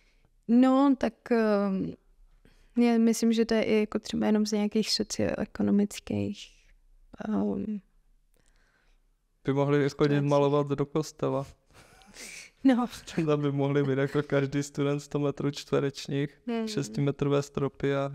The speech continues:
Speaker 2: jedem.
Speaker 1: Ale že jo, tak třeba je to Krakov, tak to může být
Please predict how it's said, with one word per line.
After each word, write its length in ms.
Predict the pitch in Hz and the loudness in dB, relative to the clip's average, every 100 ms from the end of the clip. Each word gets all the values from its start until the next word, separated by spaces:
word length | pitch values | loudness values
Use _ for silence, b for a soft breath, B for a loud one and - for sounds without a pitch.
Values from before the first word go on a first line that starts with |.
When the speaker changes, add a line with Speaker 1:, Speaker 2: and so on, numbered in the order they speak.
| 143 | -6
Speaker 2:
jedem. 300 | 151 135 143 _ b b b b b b | -4 -4 -8 _ b b b b b b
Speaker 1:
Ale 180 | 247 233 | 2 4
že 80 | 220 | 4
jo, 100 | 208 | 0
tak 180 | 202 - | -2 -10
třeba 480 | - 220 202 196 - 196 | -8 -2 -2 -2 -4 -2
je 140 | 196 | -2
to 120 | 190 | -4
Krakov, 600 | - 202 185 214 214 - - | -6 -6 -2 -2 -2 -4 -10
tak 180 | 202 - | -10 -10
to 180 | - | -6
může 320 | 196 196 180 190 | -2 -2 -2 -4
být 200 | 196 | -4